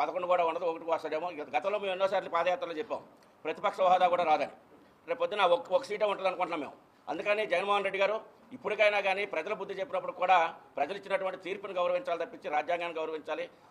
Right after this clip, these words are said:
రాజ్యాంగం ద్వారా ఎన్నికైనటువంటి వాళ్ళు రాజ్యాంగాన్ని గౌరవించాలి. కానీ ఇప్పటికైనా మీ యొక్క చౌకబారు మాటలు మానుకొని ఇప్పటికైనా మీ ప్రవర్తన మార్చుకుంటే భవిష్యత్తులో ఎప్పుడైనా ఒక ఇరవై ముప్పై సంవత్సరాలు పోయాక ఏమైనా అవకాశం ఇస్తే ఇవ్వచ్చు. అందుకని ఈలోగా ఒకవేళ ఏదైనా ఈ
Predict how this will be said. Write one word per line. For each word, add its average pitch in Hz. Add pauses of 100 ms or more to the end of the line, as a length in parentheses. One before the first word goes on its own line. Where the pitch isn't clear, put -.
(260)
రాజ్యాంగం 190
ద్వారా 185
ఎన్నికైనటువంటి 180
వాళ్ళు 165
రాజ్యాంగాన్ని 165
గౌరవించాలి. 165 (380)
కానీ 180
ఇప్పటికైనా 190
మీ 180
యొక్క 170 (300)
చౌకబారు 180 (300)
మాటలు 165
మానుకొని 175 (320)
ఇప్పటికైనా 170
మీ 160
ప్రవర్తన 156
మార్చుకుంటే 160
భవిష్యత్తులో 165
ఎప్పుడైనా 160
ఒక 151
ఇరవై 151
ముప్పై 147
సంవత్సరాలు 143
పోయాక 143 (440)
ఏమైనా 151
అవకాశం 151
ఇస్తే 165
ఇవ్వచ్చు. 156 (420)
అందుకని 180
ఈలోగా 180 (380)
ఒకవేళ 180
ఏదైనా 202
ఈ -